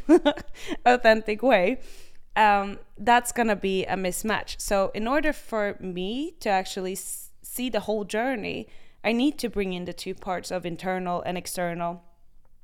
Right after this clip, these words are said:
because it's all about keeping the momentum, keeping the engagement, keeping the excitement, but also the transparency of what is it really like to work there. And if that's called employer branding, talent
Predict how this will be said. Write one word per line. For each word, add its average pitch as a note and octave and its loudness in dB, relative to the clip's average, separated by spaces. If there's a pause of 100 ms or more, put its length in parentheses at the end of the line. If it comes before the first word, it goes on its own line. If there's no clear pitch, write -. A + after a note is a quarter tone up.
(220)
because G#3+ -4
it's G#3+ -6 (220)
all C#4 4
about F3 0
keeping G#3+ -6
the G3+ 0
momentum, F#3+ -4 (300)
keeping A#3 -4
the G#3 -2
engagement, G3+ -6
keeping A#3 -8
the G#3 -4
excitement, - -4
but C#4+ -8
also C#4+ 0
the G3 -4
transparency A3+ -6 (280)
of G3+ -6
what D4 0
is A#3 -4
it A3 -4
really F#3+ -4 (200)
like F3+ -2
to - -10
work E3 -8
there. - -14 (560)
And G3+ -2 (680)
if A#3+ -6 (100)
that's D#4 2
called D#4 0
employer C4+ -2 (100)
branding, B3+ -2 (180)
talent A#3+ 0